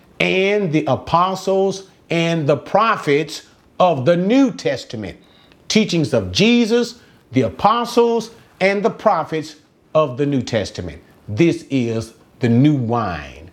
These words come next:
okay? Now, verse eighteen.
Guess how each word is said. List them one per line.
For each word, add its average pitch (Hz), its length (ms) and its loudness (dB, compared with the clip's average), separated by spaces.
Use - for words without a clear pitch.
okay? 131 340 -2
Now, 147 380 0
verse 113 280 -2
eighteen. 98 540 -4